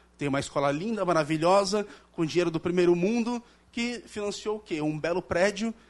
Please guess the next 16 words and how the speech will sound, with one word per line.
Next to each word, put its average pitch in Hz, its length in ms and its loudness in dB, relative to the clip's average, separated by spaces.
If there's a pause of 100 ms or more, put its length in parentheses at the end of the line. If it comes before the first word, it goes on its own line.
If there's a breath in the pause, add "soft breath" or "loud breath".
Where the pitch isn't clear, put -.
(140 soft breath)
que - 80 -14
tirou 156 240 0
uma 151 120 2
bela 175 300 0
foto 185 560 0 (240 soft breath)
e 180 80 -14
que, 185 140 -2
no 185 100 4
fundo, 185 400 -4
não 190 100 -2
tem 180 140 -2
nenhum 170 180 2
impacto - 480 -8
educacional 160 720 -4 (240 soft breath)
naquela 156 300 -2
comunidade. 147 720 -2